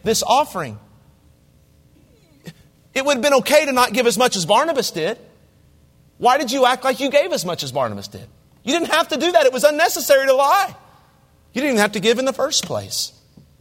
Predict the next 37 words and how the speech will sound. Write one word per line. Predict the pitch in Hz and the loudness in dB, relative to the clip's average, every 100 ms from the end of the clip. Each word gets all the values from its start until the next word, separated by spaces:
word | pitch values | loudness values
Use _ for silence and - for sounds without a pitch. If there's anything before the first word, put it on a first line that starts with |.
| _ _ _ _ | _ _ _ _
Verse | 139 - | -6 0
five. | 147 139 101 - _ _ _ - _ - _ - _ _ - _ _ | 2 2 -2 -14 _ _ _ -20 _ -20 _ -20 _ _ -20 _ _
"And | 175 | -4
Ananias, | 165 214 226 233 220 | 0 4 4 4 4
hearing | 226 233 220 | 0 0 2
those | 214 180 | 0 2
words, | 190 208 226 - | 2 2 2 0
fell | 190 196 | 2 4
down | 165 156 175 208 - - - _ _ _ - | 4 2 0 -6 -18 -20 -20 _ _ _ -4
and | 147 | -4
gave | 127 170 156 | 0 0 2
up | 156 | -2
the | 160 | -4
ghost." | 160 170 127 - - - _ _ _ _ _ | -2 0 -2 -8 -12 -18 _ _ _ _ _
He | 123 | -2
died. | 139 165 - 73 - _ - _ _ _ _ _ _ - | 0 0 -2 -12 -18 _ -20 _ _ _ _ _ _ -16
And | 110 | -2
great | 190 196 | 0 0
fear | - 269 269 214 | -4 2 4 4
came | - 202 | 2 0
on | 190 | 4
all | 190 226 | 4 4
them | 202 | 2
that | 185 - | -4 -2
heard | 220 220 | -2 -2
these | 139 131 - | -6 -8 -6
things. | 131 151 185 - _ - _ - _ _ _ | -6 -6 -12 -18 _ -20 _ -20 _ _ _
And | 139 | -6
the | 147 | 2
young | 196 208 | 2 2
men | 202 | 2
arose, | 190 190 220 240 - - _ _ _ _ _ _ - _ _ _ _ _ - | 4 4 4 2 -4 -16 _ _ _ _ _ _ -20 _ _ _ _ _ -20
wound | - 139 180 | 0 2 2
him | 185 | 4
up, | 175 208 | 2 2
carried | - 156 175 | 0 0 0
him | 185 180 | -4 -10